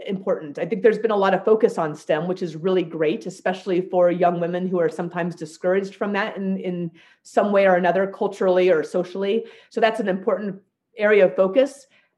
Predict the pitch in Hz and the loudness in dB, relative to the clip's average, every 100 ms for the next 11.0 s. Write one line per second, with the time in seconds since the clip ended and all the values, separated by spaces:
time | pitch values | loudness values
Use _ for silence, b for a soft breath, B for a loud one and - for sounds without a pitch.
0 | _ _ 220 - 220 254 - - 349 349 | _ _ -4 -4 2 2 2 2 4 6
1 | 277 254 240 220 214 214 202 220 - 233 | 6 8 10 10 8 6 6 4 4 4
2 | 269 254 262 - 233 - 214 214 208 190 | 4 2 0 2 0 0 -4 -2 0 2
3 | 190 190 226 233 180 202 208 208 226 240 | 0 0 0 0 -2 -2 0 0 4 4
4 | 220 185 208 190 185 202 185 165 175 170 | 4 0 2 2 2 2 2 2 2 2
5 | b b b b - - 220 190 180 170 | b b b b 0 2 2 6 4 4
6 | 202 196 185 196 220 180 165 190 240 220 | 2 2 2 0 0 -4 -4 -2 0 0
7 | 135 156 - 190 185 175 170 208 226 226 | -4 -10 -6 -4 0 0 0 -2 0 0
8 | 208 196 196 220 208 226 254 233 233 233 | -2 -2 2 2 2 0 2 2 2 0
9 | 220 269 190 165 170 170 208 139 165 170 | 2 2 0 0 -2 2 2 2 0 0
10 | 190 190 196 190 196 190 202 185 170 185 | 0 0 0 0 2 0 2 -2 -2 -6